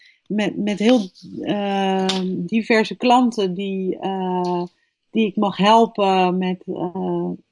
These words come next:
ja, hun weg te vinden. En, en, eh, en, ja, hele leuke technische bedrijven of I T-bedrijven. Nou, ik, ik werk nu met bedrijven allemaal waar ik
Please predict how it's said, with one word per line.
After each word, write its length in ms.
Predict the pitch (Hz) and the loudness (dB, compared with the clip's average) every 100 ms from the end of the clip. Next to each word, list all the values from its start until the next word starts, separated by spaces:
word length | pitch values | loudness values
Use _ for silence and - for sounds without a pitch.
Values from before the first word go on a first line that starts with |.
| - _ _ _ | -20 _ _ _
ja, 340 | - 185 170 135 _ _ | -16 -12 -10 -12 _ _
hun 180 | 208 214 | 0 4
weg 240 | 214 220 | 4 2
te 100 | - 185 | -2 0
vinden. 680 | 220 202 190 190 185 151 | 2 2 2 4 4 2
En, 220 | 196 190 | 0 -2
en, 300 | - 185 185 | -4 -4 -4
eh, 320 | 180 180 170 - - | -2 -2 -4 -6 -8
en, 220 | - 180 - - _ - - 185 | -8 -10 -12 -20 _ -18 -12 -10
ja, 160 | 185 - | -8 -6
hele 380 | 208 202 185 180 | -4 -4 -4 -4
leuke 380 | 185 196 220 190 | -2 0 -2 0
technische 380 | 240 233 196 - 170 | -2 -2 -4 -8 -2
bedrijven 420 | 202 220 214 185 | 4 4 4 0
of 80 | 175 | -2
I 120 | 214 | -2
T-bedrijven. 840 | - 233 214 190 185 175 175 170 - - - - | 2 2 2 4 4 4 0 -8 -14 -20 -20 -4
Nou, 160 | - 233 | 0 2
ik, 120 | - | 2
ik 220 | - 254 208 | 0 -4 -2
werk 340 | 202 285 330 320 | 4 6 6 6
nu 200 | 311 294 | 6 6
met 200 | 262 196 | 4 -2
bedrijven 500 | 190 233 294 320 254 | 0 4 4 4 0
allemaal 420 | 247 277 262 247 | 0 0 0 0
waar 180 | 233 220 | 0 0
ik 220 | 220 _ | -4 _